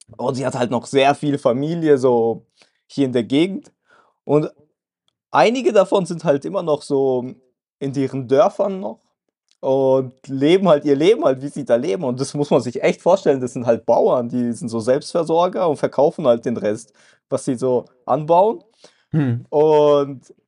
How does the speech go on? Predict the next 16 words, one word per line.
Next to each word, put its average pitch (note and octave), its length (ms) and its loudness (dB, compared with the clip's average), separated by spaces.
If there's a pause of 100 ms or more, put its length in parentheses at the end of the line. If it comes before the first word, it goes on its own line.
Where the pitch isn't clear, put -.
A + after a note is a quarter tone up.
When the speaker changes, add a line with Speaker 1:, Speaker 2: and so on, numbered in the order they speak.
(120)
Speaker 1:
es E3+ 140 -6
sind F#3 80 -2
nicht G3+ 180 -2
so F3+ 140 2
Bauern, F3 420 2
wie D#3+ 100 -6
man D3+ 180 0
sich D3 220 -8
halt C#3+ 220 2
das D3 160 -6
in C#3 100 -8
Deutschland E3+ 520 -2
vorstellt, G3 500 -4
Bauern, F#3+ 480 -2
die E3 100 -10
so, C#3+ 400 0